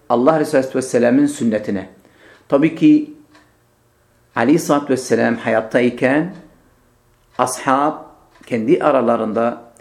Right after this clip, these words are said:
bir meselede ihtilafa düştükleri zaman o meseleyi Aleyhisselatü Vesselam ne yapıyorlar? Bizzat Aleyhisselatü Vesselam'a götürüyorlar. Ve Aleyhisselatü Vesselam aralarında ne yapıyor? Hakemlik yapıyor. Ama Aleyhisselatü Vesselam'ın vefatından sonra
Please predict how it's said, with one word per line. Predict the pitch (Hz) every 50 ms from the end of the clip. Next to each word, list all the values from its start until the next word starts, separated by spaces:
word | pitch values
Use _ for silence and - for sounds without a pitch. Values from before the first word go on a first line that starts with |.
| _ _ _ _
bir | - 113 139 165 151 151
meselede | 147 135 - - 131 127 113 110 104 117 107 -
ihtilafa | 120 113 - - 131 120 120 120 - 147 131
düştükleri | 135 127 - - 131 131 139 131 131 143
zaman | 135 135 143 147 151 151 - - -
o | 160 160 165
meseleyi | 156 147 143 - 131 117 117 117 113 127 143 - - - - - - _ _ _ _ _ _
Aleyhisselatü | 101 113 120 135 151 147 147 - 135 127 123 - 123
Vesselam | 120 117 - - 123 131 135 135 143
ne | 147
yapıyorlar? | 147 135 - - 131 123 117 127 135 127 104 104 110
Bizzat | 160 180 147 120 147 151 143 131
Aleyhisselatü | 135 139 131 - 135 127 -
Vesselam'a | 127 120 - - 120 113 110 110 107
götürüyorlar. | 95 107 98 - - 101 98 95 92 92 120 147 147 - - - - - - _ -
Ve | 151
Aleyhisselatü | 156 165 175 185 170 180 170 160 156 - 147
Vesselam | 135 135 - 135 120 127 139 135 - - - - - _ _
aralarında | - 165 156 151 139 131 127 127 123 131 135
ne | 160
yapıyor? | 170 160 143 - 147 139 131
Hakemlik | - - 139 135 - 127 120 123 120 - 110
yapıyor. | 98 95 - - - - - - - _ _ _ _ _ _ _ _ _ _ _ - - - -
Ama | - 117 113 107
Aleyhisselatü | 104 113 123 143 175 170 - 170 165 165 165
Vesselam'ın | 156 156 - 156 151 156 151 156 151
vefatından | 151 147 - 143 135 - 127 127 123 123 123
sonra | 120 - - 113 104 101 110 117 123 135 156 170 175 170 -